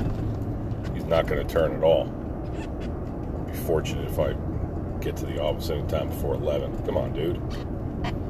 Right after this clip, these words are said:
Um, so they even have an elevation feature where you can kinda boost your head up so you can watch T V in bed. It's like, ugh.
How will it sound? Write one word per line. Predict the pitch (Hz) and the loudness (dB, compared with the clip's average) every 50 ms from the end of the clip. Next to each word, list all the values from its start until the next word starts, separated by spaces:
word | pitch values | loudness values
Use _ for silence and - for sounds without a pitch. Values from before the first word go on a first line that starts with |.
| - - - - - - - - 85 - | -2 -2 -2 -2 -2 -2 -2 -2 2 4
Um, | 82 82 80 78 78 73 - - - - - - - - - - - - - - - - - - - - - - - - - - - - - - - - - - - - - - - - - - - - - - - - - - - - - - - - - - - - - - - - - - - - - - - - - - - - - - - - - - - - - - - - - - - - | 6 8 8 8 6 6 4 0 -2 -2 -2 -2 0 0 0 -2 -2 -2 -2 -2 -2 -2 -2 -2 -2 0 0 0 0 -2 -2 -2 -2 -2 -2 -2 -2 -2 -2 -2 -4 -4 -4 -4 -4 -4 -4 -4 -4 -4 -4 -4 -4 -4 -4 -4 -4 -4 -4 -6 -6 -6 -6 -4 -4 -4 -4 -4 -4 -6 -6 -6 -6 -6 -6 -6 -4 -4 -6 -6 -6 -6 -6 -6 -4 -4 -4 -4 -4 -4 -6 -6 -6 -6 -6 -6 -4 4
so | - - 117 95 90 87 | 10 12 12 12 12 12
they | 87 107 | 6 2
even | 113 110 101 90 | 2 2 0 2
have | 98 101 92 | 4 4 4
an | 85 78 | 4 4
elevation | 92 95 87 82 90 90 87 - - 87 | 4 4 4 4 4 2 0 0 -4 -6
feature | - - - 90 87 - - 92 85 | -6 -4 -4 -4 -4 -2 -2 0 0
where | 80 80 78 78 | 0 2 0 0
you | 76 76 73 | 0 -2 -2
can | 76 76 76 | -4 -4 -2
kinda | - - 82 78 76 73 | 0 2 2 2 4 2
boost | 67 67 82 87 87 - - 82 | 2 0 -2 -2 -2 -2 -4 -2
your | 78 76 69 | 0 0 4
head | 73 82 85 82 | 6 8 8 8
up | 85 82 85 - - - - - - - - - - - - - - - - - - - - | 8 8 6 4 2 -2 -4 -4 -4 -4 -4 -6 -4 -4 -6 -4 -4 -6 -6 -6 -6 -6 -6
so | - - 87 | -4 -2 -2
you | 80 76 - | -2 0 -2
can | 76 - | -2 2
watch | - 78 78 78 - - | 4 6 6 6 6 4
T | - - 87 85 80 | 0 -2 0 0 0
V | - 82 80 82 80 78 | 2 2 2 2 2 2
in | 76 - - | 0 2 4
bed. | 78 80 80 80 82 82 | 8 8 8 8 8 6
It's | - - | 2 0
like, | - - - - | -2 -2 -2 -2
ugh. | 87 92 90 87 - | 0 2 2 2 2